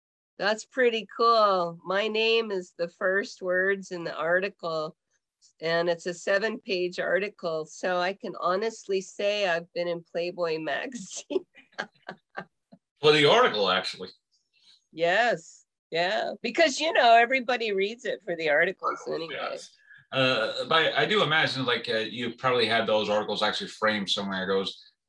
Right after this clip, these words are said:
Speaker 2: "Yes, I actually am in Playboy magazine for the article," where it's just like, it's actually in the article.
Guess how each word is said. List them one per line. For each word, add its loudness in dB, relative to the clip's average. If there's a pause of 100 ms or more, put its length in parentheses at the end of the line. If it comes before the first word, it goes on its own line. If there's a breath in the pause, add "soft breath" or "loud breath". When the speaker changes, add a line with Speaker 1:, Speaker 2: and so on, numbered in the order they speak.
Speaker 2:
"Yes, 2
I 4
actually 2
am 0
in -8
Playboy 0
magazine -2
for -12
the -6
article," 2
where 0
it's -2
just 0
like, 2 (180)
it's -4
actually 2
in -4
the -4
article. -4